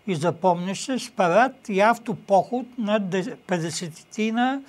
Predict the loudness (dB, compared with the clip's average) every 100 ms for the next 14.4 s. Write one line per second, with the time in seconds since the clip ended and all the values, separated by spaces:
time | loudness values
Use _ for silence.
0 | -20 -20 -12 0 2 2 4 4 2 -4
1 | -6 -4 -2 0 0 -2 -2 -4 -2 2
2 | 2 2 -2 -6 -4 -4 -4 -4 2 2
3 | 2 -2 -2 -4 -6 -6 -4 -6 -6 -10
4 | -10 -10 -10 -10 -18 -20 -6 -4 -2 -4
5 | -4 -8 -6 -4 0 0 0 4 4 2
6 | -6 -6 -6 -4 -6 -4 0 2 0 -4
7 | -8 -6 -6 -10 -20 -20 _ -4 -2 4
8 | 4 4 0 0 0 -2 -4 -2 -4 -2
9 | -6 -4 -4 -4 -6 -8 -2 2 2 -2
10 | -6 -8 -6 -2 0 0 -4 -6 0 0
11 | 2 2 2 2 0 -2 -6 -20 _ _
12 | -12 -10 -6 2 2 2 -4 -2 -2 -4
13 | -2 -2 -2 -4 -4 -4 -4 -4 0 0
14 | 0 0 0